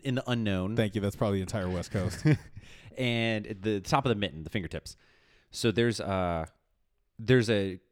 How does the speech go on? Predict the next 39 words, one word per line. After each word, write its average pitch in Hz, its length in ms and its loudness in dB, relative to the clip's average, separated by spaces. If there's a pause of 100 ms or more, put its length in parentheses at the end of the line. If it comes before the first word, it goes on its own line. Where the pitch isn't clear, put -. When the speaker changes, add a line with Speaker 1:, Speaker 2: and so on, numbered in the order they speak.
(220)
Speaker 1:
dark 120 240 2
sky 110 300 -4
conservatory 92 800 -4
up 71 160 -8
there, 78 300 -6
which 101 140 -6
is - 240 -8 (100)
super 127 340 0
cool. 87 360 -6 (220)
And 101 160 -6
so 90 460 0
the 90 140 0
whole 110 280 0
concept - 400 -4
behind 82 220 -6
it 80 80 -6
is 82 100 -6
that 82 160 -6
they, 82 400 -6 (680)
uh, - 60 -18 (140)
like, 101 160 -8
severely 107 640 2
limit 90 340 -4
how 95 160 -8
much 87 240 -6
light 80 260 -4 (140)
can 92 120 -10
be 82 340 -10 (180)
in 87 240 -10
that 85 260 -4
area. 87 380 -6
Speaker 2:
Oh, 110 180 4
okay. 117 320 0
Speaker 1:
So 104 220 0
it's, - 360 -2 (440)
like, 90 340 -6 (560)
horrendously 104 640 2
dark. 76 300 -10
Speaker 2:
Yeah. 95 200 0